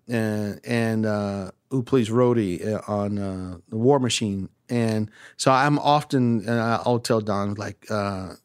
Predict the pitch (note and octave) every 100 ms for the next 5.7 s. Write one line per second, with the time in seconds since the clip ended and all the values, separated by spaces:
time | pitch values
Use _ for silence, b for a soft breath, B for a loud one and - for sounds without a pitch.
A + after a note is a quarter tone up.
0 | - G#2 G2 G2 A#2+ A2+ - - A#2 -
1 | G3 F4 F4 A#3 G3 E3+ C#3+ C3+ A#2+ A#2+
2 | A#2 G#2 - - G#2+ G#2 - D#2 F#2+ F#2+
3 | - G#3 G#3 G#3+ G#3 G#3+ - B B B
4 | B B C3+ B2+ B2 A#2+ A#2 G2+ - _
5 | _ - C3 B2 - C3+